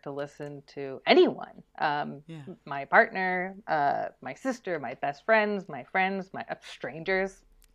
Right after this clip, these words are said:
Speaker 1: tell,
Speaker 2: <laughs>
Speaker 1: go on, spill it, hun. But, um, but yeah, it's, it, it gets to a point where it's just like, they're not, they're not qualified either, you know? It's just
Speaker 2: Yeah,
Speaker 1: like,
Speaker 2: yeah.
Speaker 1: talk to someone, you know, who's completely out of it and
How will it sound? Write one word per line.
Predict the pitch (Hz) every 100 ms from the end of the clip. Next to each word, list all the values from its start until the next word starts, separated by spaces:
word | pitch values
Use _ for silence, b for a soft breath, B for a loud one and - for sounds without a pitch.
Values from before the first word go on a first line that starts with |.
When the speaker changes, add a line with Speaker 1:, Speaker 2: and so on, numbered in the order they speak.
| _ _ _ _
Speaker 1:
tell, | 190 160 - -
Speaker 2:
<laughs> | _ -
Speaker 1:
go |
on, | 202 220 147 - - -
spill | 247 220
it, | 165
hun. | - 151 139 - B B B B B B _ _
But, | 180 170 -
um, | - 160 156 151 190 _ _ _ _
but | 269
yeah, | 302 247
it's, | 165 185 - - -
it, | - 202
it | 214 226
gets | 240 -
to | 208
a | 185
point | - 208 175
where | 165 147
it's | -
just | 156 -
like, | 151 139 131 - _ _ _ _ _ _ _ _
they're | - 185
not, | 190 190 - _
they're | 220 269
not | 285
qualified | - 381 330 - 135
either, | 233 247 - - -
you | 151
know? | 165 294 233
It's | _
just | - 196
Speaker 2:
Yeah, | 240
Speaker 1:
like, | 214 208 -
Speaker 2:
yeah. | 190
Speaker 1:
talk | 359 392
to | 381
someone, | 330 277 247 208 - _
you | 190
know, | 156 147
who's | 147
completely | - 175 - 302 233
out | 170 170
of | 185
it | 240 233
and | 165 160 160